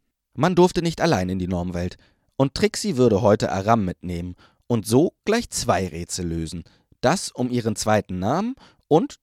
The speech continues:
das um ihren Traum von ihrem besten Freund als Erwachsenem. Nach einem schnellen Ritt auf ihrem Longboard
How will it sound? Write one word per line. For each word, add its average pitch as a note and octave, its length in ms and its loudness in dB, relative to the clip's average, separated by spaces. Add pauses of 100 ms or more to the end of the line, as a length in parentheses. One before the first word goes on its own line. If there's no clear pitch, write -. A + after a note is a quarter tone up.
das - 280 2
um C3+ 200 -2
ihren G#2 260 -4
Traum E3 400 0
von C#3+ 240 -2
ihrem F2 260 -4
besten D3 400 -4
Freund - 460 -8
als - 220 -8
Erwachsenem. - 680 -10 (1400)
Nach G#2 160 -2
einem A2 280 2
schnellen D#3+ 440 0
Ritt C#3 280 0
auf G2+ 180 -8
ihrem F2 220 -6
Longboard G2+ 540 0